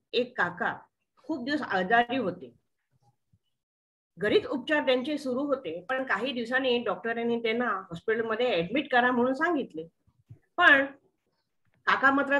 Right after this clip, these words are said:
तयार नव्हते, पण नाईलाज होता. आणि निघताना त्यांनी काकीना सांगितलं, "आता मात्र मी काय परत येत नाही हो." आणि दोन दिवसानंतर त्या काकांचं निधन झालं. बहुतेक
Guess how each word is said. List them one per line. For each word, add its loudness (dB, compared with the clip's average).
तयार 4
नव्हते, -2
पण 2
नाईलाज 4
होता. -6
आणि -2
निघताना 4
त्यांनी 0
काकीना 4
सांगितलं, 0
"आता 0
मात्र 0
मी -2
काय 0
परत -4
येत -2
नाही -2
हो." -8
आणि 2
दोन 6
दिवसानंतर 0
त्या -10
काकांचं -2
निधन 0
झालं. -4
बहुतेक -2